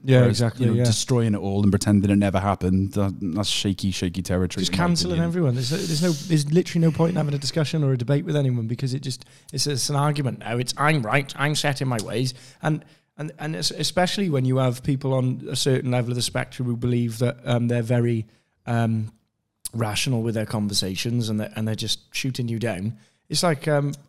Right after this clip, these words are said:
Speaker 1: I would say I'm very centrist. Yes, there's splinters up my arse. I'm sitting on the fence. <laughs> Um, I just don't,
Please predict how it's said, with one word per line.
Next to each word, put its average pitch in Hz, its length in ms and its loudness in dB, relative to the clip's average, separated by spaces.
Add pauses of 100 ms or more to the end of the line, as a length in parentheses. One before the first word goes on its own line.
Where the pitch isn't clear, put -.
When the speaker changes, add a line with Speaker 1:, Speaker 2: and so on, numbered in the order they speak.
Speaker 1:
I 139 100 4
would 120 160 2
say 95 100 -8
I'm 107 160 -4
very 117 180 2
centrist. 101 580 -2
Yes, 160 240 -2
there's 127 100 -4
splinters 131 400 -4
up 117 80 -6
my 107 120 -6
arse. 135 260 -4
I'm 127 100 -6
sitting 147 260 -4
on 135 100 0
the 127 60 0
fence. 113 520 -2
<laughs> - 420 -8
Um, 127 400 2 (1120)
I - 80 -4
just - 160 0
don't, 175 200 2